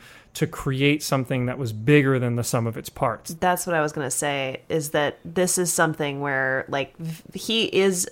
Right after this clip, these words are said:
Speaker 2: amazing. What he created was amazing. However, it was clearly an ensemble production. And it doesn't seem like he's the kind of director that excels when they're allowed to have a singular vision.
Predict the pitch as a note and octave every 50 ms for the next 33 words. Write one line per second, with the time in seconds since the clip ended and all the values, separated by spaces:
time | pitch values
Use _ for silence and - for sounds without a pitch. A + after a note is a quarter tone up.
0 | - - F#3+ F#3+ E3+ D#3 D3 D3 D#3 E3 E3+ F3 G3+ G#3 F#3 E3+ E3 E3 F3+ F3
1 | - - G3 F3+ E3 E3 E3+ F3 F3 - D#3+ E3+ E3 E3 D#3 D3 D3 D3+ C#3+ C#3+
2 | C#3 D3+ C#3+ C3+ C#3+ D#3+ - - D#3+ C#3+ C3+ - - - - A#3+ B3+ A3+ F3 C3+
3 | B2 C#3 D#3 F3+ - - - - - - - - F#3 F3+ - - - - G#3 G#3+
4 | A3 G#3+ G#3 G3+ F#3 F3 E3+ D#3 D3 D3 D#3 - - D#3+ D3+ D3 D3 D#3 D3+ D3
5 | C#3+ C3+ C3+ - - - _ _ - - D#3 D3 D3 D3+ - - - - - -
6 | - - - - - _ _ _ - - D#3+ D#3+ D3+ D3+ D3 D3 D3 - - -
7 | - - - - D#3+ D#3+ - F3+ F#3 F#3 F#3 F#3+ - - - E3 D#3 D3+ D3 C#3+
8 | C#3 C#3+ - - E3+ D#3 D3 D3 D#3+ D#3 - E3 D#3 D#3 D3+ D3+ D3 D3 D3 C#3
9 | C3+ C#3 - - C#3 C#3 D3 C#3+ C3+ - - - - - E3 D#3+ D#3 D3+ C#3 C#3
10 | C#3 C#3 - - D#3+ D#3+ D3+ D3+ D3 D3 D3 C#3+ C#3 C#3 C3+ B2+ - - D3+ D#3+
11 | D3 C#3+ - D3 - - D#3+ C#3+ D3+ D3 C3+ A#2 G2+ - - C3+ A2+ B2+ - -
12 | - -